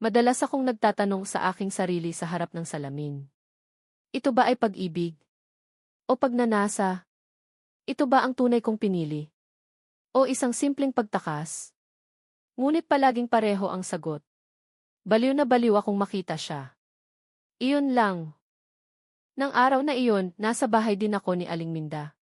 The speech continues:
Sinabi ni Bea na nagpunta siya sa outing kasama ang kanyang mga kaibigan, kaya kampante ako. Sa madilim na bahay ng gabi,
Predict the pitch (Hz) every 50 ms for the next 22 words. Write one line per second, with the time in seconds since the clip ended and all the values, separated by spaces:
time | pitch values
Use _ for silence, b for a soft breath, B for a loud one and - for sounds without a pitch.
0 | _ _ _ _ _ _ _ _ _ _ _ _ _ _ - - 302 294 294 294
1 | 294 262 294 311 330 247 254 240 220 208 214 214 214 220 208 - - 214 202 -
2 | 220 - - 202 185 190 - - - - 190 190 196 - 220 208 - 214 - -
3 | 202 185 180 175 170 - 175 165 - 175 165 175 175 175 170 170 170 170 - 175
4 | - 143 147 165 165 156 147 160 147 143 147 - _ - - 202 202 202 - 196
5 | 185 175 - 170 165 165 - - - - _ - 143 135 - _ _ _ _ _
6 | _ _ _ _ _ _ _ _ _ _ _ - - - 294 285 294 247 285 277
7 | 277 311 320 320 339 285 254 247 240 254 233 220 233 240 226 240 233 190 190 180
8 | 170 170 -